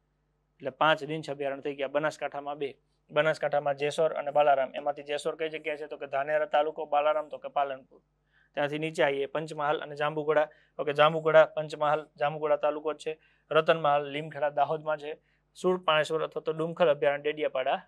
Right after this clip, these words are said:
નર્મદા ખાતે છે. આ જેસોર ક્યારે બન્યું? ઓગણીસો ને અઠ્યોતેરમાં. પછી બાલારામ તો કે નેવ્યાસીમાં, રતનમહાલ રીંછ અભયારણ્ય બ્યાસીમાં,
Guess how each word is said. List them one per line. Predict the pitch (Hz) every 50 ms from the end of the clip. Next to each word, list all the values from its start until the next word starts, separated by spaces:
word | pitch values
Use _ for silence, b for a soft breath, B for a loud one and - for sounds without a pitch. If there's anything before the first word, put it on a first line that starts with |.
| _ -
નર્મદા | 147 139 139 135 131 127 127
ખાતે | 123 - 135 131 - 131 127
છે. | - - _ _ _ _ _ _ _ _ _ _ _ _ _ _ _ _ _ _ _ _ _ b b b b b b b b b
આ | 147
જેસોર | 143 151 160 160 - 160 156
ક્યારે | 156 156 156 160
બન્યું? | 156 151 151 156 156
ઓગણીસો | 160 151 156 156 151 147 151
ને | 151 147
અઠ્યોતેરમાં. | 143 143 160 156 156 160 151 156 160 160 156 b b b b b -
પછી | 143 147
બાલારામ | 147 147 147 151 151 151 156 160 156 156
તો | 143 139
કે | 135 139
નેવ્યાસીમાં, | 139 139 143 156 156 151 - 156 151 156 156 156 156 _ _ _ _ _ _ -
રતનમહાલ | - 139 147 147 160 156 156 156 151 147
રીંછ | 147 156 151
અભયારણ્ય | 143 147 156 156 147 151 147 147
બ્યાસીમાં, | 147 147 151 143 143 160 156 156 156 151